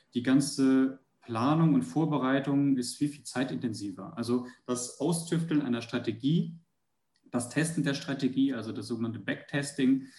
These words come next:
und dann auch die Umsetzung, ähm, das ist der, äh, schwierigste Teil. Ja, also gerade bei der Umsetzung, da geht es darum, um psychologische Faktoren, was ist ja, oder wir haben es ja jetzt gerade schon, schon ein bisschen besprochen,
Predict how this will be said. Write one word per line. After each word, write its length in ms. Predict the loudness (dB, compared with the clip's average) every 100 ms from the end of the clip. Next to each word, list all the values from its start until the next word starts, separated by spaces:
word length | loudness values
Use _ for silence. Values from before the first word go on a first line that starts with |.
| -20 -20 -20 _ 2
und 480 | 8 8 6 0
dann 220 | 2 4 4
auch 200 | 2 -2
die 140 | 0
Umsetzung, 1080 | 4 6 6 2 2 2 4 4 4 2 -4
ähm, 440 | -2 4 6 6
das 260 | 4 -2 -2
ist 200 | -6 0
der, 380 | 2 2 -2 -8
äh, 160 | -8 -8
schwierigste 460 | 2 6 6 4 -10
Teil. 320 | -14 -14 -14 -18 -10
Ja, 240 | -6 -4
also 380 | -2 0 -2 -2
gerade 280 | 0 2 2
bei 120 | 2
der 120 | 2
Umsetzung, 540 | 4 4 4 0 2
da 220 | 2 0 -4 -10 -12 -8
geht 180 | -6 -6
es 120 | -8
darum, 320 | -8 -6 -6
um 200 | -6 -10
psychologische 580 | -10 -8 -2 0 -2 -4
Faktoren, 680 | -10 -12 -4 2 6 6 4 -10 -20 -16 -10
was 140 | -8
ist 140 | -6
ja, 300 | -4 -4 -4 -4
oder 180 | -6 -6
wir 80 |
haben 60 | -6
es 80 | -6
ja 60 |
jetzt 140 | -8 -10
gerade 160 | -12
schon, 420 | -8 -8 -6 -6 -8
schon 180 | -6
ein 40 | -6
bisschen 180 | -6 -8
besprochen, 580 | -6 -4 0 2 2